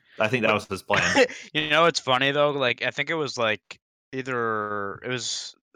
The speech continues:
Speaker 2: recently, I feel like, he said he would play on an N F L team for free. Like, re-, he recently had said that on the media or something, and it's funny from that.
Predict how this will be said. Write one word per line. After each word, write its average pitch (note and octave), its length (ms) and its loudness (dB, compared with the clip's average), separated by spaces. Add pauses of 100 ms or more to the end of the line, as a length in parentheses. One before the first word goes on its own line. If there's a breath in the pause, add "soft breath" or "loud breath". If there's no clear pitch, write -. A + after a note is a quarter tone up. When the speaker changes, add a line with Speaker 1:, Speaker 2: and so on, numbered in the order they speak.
(120)
Speaker 2:
recently, F#2 500 -4
I F#2 60 -2
feel G#2+ 220 -4
like, G2+ 180 -2
he B2 160 -6
said C3 260 0
he B2+ 120 -4
would A2 260 -4 (300)
play A2+ 320 2
on A2+ 120 0
an A2 60 -4
N A2 140 -4
F G#2+ 240 -6
L A2 100 0
team A2 240 -8
for - 140 -16
free. A2 480 -4 (560)
Like, A#2 240 0
re-, G#2+ 240 -10
he B2 160 -2
recently A#2+ 580 -2
had G#2 100 0
said A2+ 240 -2
that G#2 140 -4
on G#2 100 -4
the G2+ 60 -10
media G2 360 -8
or F2+ 40 -10
something, F#2+ 640 -12
and A2 140 -2
it's G2 100 -8
funny G#2+ 280 -4
from G#2 160 -14
that. G#2+ 180 0